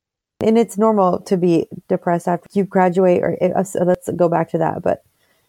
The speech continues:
you're working in a gift shop, and it seems like her family is kind of annoying and, like, treat her in a not very nice way.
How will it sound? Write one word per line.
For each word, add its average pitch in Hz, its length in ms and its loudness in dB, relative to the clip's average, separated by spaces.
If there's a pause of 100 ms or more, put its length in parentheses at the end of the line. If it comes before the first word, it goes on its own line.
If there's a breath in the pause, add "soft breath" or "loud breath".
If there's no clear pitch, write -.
(140)
you're 190 120 0
working 185 320 2
in 180 100 2
a 175 60 0
gift 175 220 0
shop, 175 240 0
and 170 120 0
it 175 100 -6
seems 196 200 -2
like 208 140 0
her 185 100 0
family 165 420 0
is 156 180 -4
kind 165 260 -6
of 151 80 -4
annoying 147 560 -6 (320)
and, 165 200 -2
like, 180 220 -4 (160)
treat 180 240 -2
her 165 420 -2 (240)
in 190 120 -2
a - 20 0
not 165 200 -2
very 165 180 -4
nice 160 240 -6
way. - 220 -6